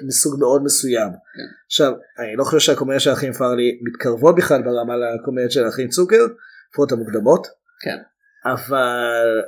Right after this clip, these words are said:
Speaker 1: זה היה כזה שינוי מוזר של לעבור לדרמה קומית, לא, לא לגמרי דרמה, לא לגמרי קומדיה. אה,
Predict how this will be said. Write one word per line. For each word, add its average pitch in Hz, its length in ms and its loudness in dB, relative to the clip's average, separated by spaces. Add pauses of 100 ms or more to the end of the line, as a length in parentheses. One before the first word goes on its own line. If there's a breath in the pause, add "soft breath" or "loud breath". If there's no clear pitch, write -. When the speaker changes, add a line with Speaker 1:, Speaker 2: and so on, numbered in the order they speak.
(120)
Speaker 1:
זה 117 260 -6
היה 143 380 2
כזה 220 220 2
שינוי 180 340 0
מוזר 156 440 4
של 151 180 2
לעבור 135 380 2
לדרמה 147 1080 0 (120)
קומית, 127 360 -4 (260)
לא, 160 360 2
לא 165 260 2 (100)
לגמרי 160 360 4
דרמה, 156 280 4
לא 135 160 4
לגמרי 127 300 -2
קומדיה. 110 460 -2 (960 soft breath)
אה, 127 760 -6